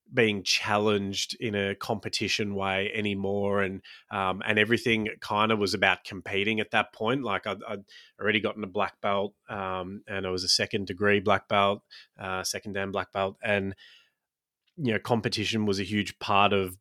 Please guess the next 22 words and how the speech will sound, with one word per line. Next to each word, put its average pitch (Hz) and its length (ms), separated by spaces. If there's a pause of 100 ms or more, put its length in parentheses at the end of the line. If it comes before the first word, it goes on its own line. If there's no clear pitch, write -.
(120)
I 104 80
guess, 98 240
my 101 220
identity, 92 680
really, 95 400
competition 98 800
and, 90 160
and 101 340
in 104 140
the 95 80
martial 92 400
arts 95 260
world. 95 300
And, 90 160 (480)
you 110 120
know, 90 100
was 92 120
always 95 440
training 95 420
with, 92 300
you 110 120
know, 90 180